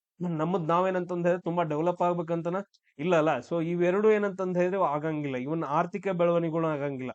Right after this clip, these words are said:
So ಈ ಕೊಠಾರಿ ಸಮಿತಿ ಅನ್ನೋದು ಹೇಳೋದಕ್ ಬರತ್ತಂತಂದ್ ಹೇಳಿದ್ರೆ ರಾಷ್ಟ್ರೀಯ ಅಭಿವೃದ್ಧಿಗ್ ಬರತ್ತ.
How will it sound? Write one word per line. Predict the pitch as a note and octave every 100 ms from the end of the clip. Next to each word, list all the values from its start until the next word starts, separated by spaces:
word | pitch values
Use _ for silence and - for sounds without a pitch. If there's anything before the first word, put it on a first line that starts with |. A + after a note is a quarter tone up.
| - _ _ -
So | D3+ D3
ಈ | C#3+ D#3+ F#3 G3+ - _ _
ಕೊಠಾರಿ | D#3 D3+ G#3+ G#3+
ಸಮಿತಿ | G#3 G3 F#3 F#3
ಅನ್ನೋದು | F3+ E3+
ಹೇಳೋದಕ್ | E3 E3+ F3 E3+
ಬರತ್ತಂತಂದ್ | E3 D#3+ D#3 C#3 D3
ಹೇಳಿದ್ರೆ | E3+ E3+ D3+ B2+ B2
ರಾಷ್ಟ್ರೀಯ | B2+ E3 F3 - G#3+ G#3+ G3+
ಅಭಿವೃದ್ಧಿಗ್ | D3+ D3+ D#3+ D3 D3 C3+
ಬರತ್ತ. | C3 A#2+ -